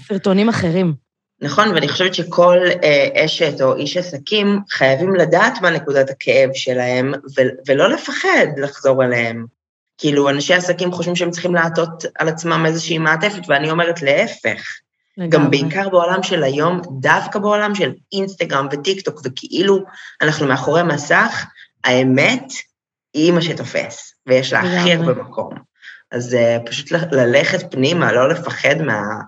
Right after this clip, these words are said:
Speaker 1: וגם
Speaker 2: מהאזורים
Speaker 1: לזכור, אני
Speaker 2: האלה.
Speaker 1: חושבת שמי שעכשיו ככה מקשיב לנו, אני נותנת לכם איזה טיפ. אני גם, אה, הייתי באיזה הכחשה לזה, אבל אז הבנתי שלא.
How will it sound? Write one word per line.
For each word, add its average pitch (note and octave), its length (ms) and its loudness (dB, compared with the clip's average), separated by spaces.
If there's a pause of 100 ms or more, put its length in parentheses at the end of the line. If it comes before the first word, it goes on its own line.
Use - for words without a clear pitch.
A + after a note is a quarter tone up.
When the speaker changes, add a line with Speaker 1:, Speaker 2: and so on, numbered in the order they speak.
(260)
Speaker 1:
וגם G3 200 4
Speaker 2:
מהאזורים G3+ 380 4
Speaker 1:
לזכור, F3 260 4
אני C#4 80 6
Speaker 2:
האלה. A3+ 120 0
Speaker 1:
חושבת A3 400 2
שמי G3 240 -2
שעכשיו F#3 360 -2
ככה F3 160 -6
מקשיב F3 300 0
לנו, F#3+ 220 2
אני D#3+ 120 0
נותנת F#3 260 0
לכם E3+ 220 -2
איזה D#3 160 -2
טיפ. G3+ 300 -2
אני G#3+ 260 4
גם, G#3+ 240 4
אה, F#3+ 220 4
הייתי F3+ 220 2
באיזה E3+ 300 2
הכחשה F#3+ 380 -2
לזה, A3 200 0
אבל F#3 160 0
אז F3 140 0
הבנתי E3+ 320 -4
שלא. F3+ 300 -2